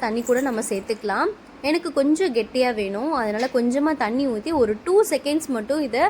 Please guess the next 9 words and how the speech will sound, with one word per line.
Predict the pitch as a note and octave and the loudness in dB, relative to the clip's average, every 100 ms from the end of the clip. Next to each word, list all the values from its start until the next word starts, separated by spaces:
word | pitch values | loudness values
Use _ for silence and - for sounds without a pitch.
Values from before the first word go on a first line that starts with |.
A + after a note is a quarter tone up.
| - - - G#3+ | 0 -10 -4 -4
அப்படியே | - C#4 C4+ | 0 -2 -2
விட்டுடுங்க. | A#3 B3 B3+ A3 F#3+ G#3+ F4+ G#4+ - - - - - - - - - - - - - - - - - - - - - | -2 0 0 -2 -4 -2 -2 -4 -12 -20 -20 -20 -20 -20 -20 -20 -20 -20 -20 -20 -20 -20 -20 -20 -18 -20 -20 -14 -6
அப்படியே | A#3+ C#4 E4 | -4 -2 -2
விட்டுட்டு | A#3 B3+ E4+ | 0 0 0
நல்லா | C4+ D4+ C#4+ | 0 0 0
மிக்ஸ் | B3 - | -2 -2
பண்ண | D4+ C4+ A#3 | -2 0 -4
மிக்ஸ் | - - | -6 -4
பண்ண | A#3+ G#3 | -4 -2